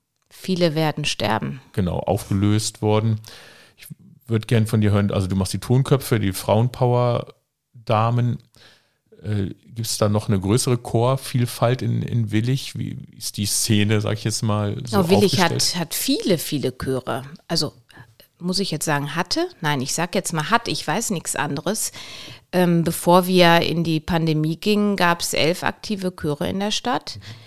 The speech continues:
Speaker 1: und aus allen Genres. Und ich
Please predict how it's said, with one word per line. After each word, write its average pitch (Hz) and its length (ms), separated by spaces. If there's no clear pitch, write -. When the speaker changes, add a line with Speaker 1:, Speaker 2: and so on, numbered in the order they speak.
Speaker 1:
und 180 480
aus 170 160
allen 165 240
Genres. 160 880
Und 180 320
ich - 400